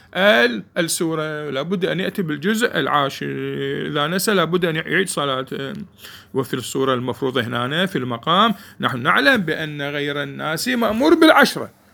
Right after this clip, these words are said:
المو-، المناسخ لازم يأتي بالسورة، بما في ذلك السورة العشرة منها السورة، لأننا نعلم، يعني عندنا يقين بوجوب السورة، مو سورة واجبة، يا مو واجبة، مو الفضل الأول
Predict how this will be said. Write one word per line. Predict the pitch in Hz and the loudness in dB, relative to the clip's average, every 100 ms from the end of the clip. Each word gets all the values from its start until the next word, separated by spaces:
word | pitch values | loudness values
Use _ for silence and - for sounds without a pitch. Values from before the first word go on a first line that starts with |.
| _ _ | _ _
المو-، | 123 135 143 139 139 | -10 -8 -6 -6 -4
المناسخ | 151 156 147 139 139 190 196 | -2 -2 0 0 4 4 4
لازم | 160 175 214 262 | 4 6 4 2
يأتي | 254 254 | 2 2
بالسورة، | 214 202 196 139 113 - _ - - _ | 0 -2 -2 -4 -6 -14 _ -20 -20 _
بما | 127 165 175 165 | 0 2 4 0
في | 175 151 | 0 2
ذلك | 185 226 - | 4 4 2
السورة | 180 - 160 135 | 0 2 2 4
العشرة | 139 180 190 | 4 4 4
منها | 185 175 175 | 4 4 2
السورة، | - 123 110 - - - | 0 -6 -8 -12 -20 -2
لأننا | 156 160 156 147 139 139 135 139 | 0 2 -2 -4 -4 -2 0 2
نعلم، | 190 247 285 262 139 - _ _ | 4 4 6 4 2 -6 _ _
يعني | 127 127 | -6 -2
عندنا | 175 196 226 196 170 151 | -2 0 0 0 0 -2
يقين | 151 151 240 277 233 143 | -2 -2 2 6 6 4
بوجوب | 151 156 143 156 240 269 285 294 294 - | 4 4 4 2 4 6 6 6 6 4
السورة، | 247 - 240 208 190 185 _ _ - | 2 2 0 0 0 -6 _ _ -8
مو | 139 180 202 | -4 -2 -2
سورة | 196 226 233 | -2 2 6
واجبة، | 247 247 254 | 6 6 6
يا | 220 | 4
مو | 208 262 | 4 2
واجبة، | 262 208 170 | 2 2 0
مو | 208 277 | 0 -2
الفضل | 285 247 262 | -2 2 4
الأول | 262 - 254 247 208 | 4 6 8 10 8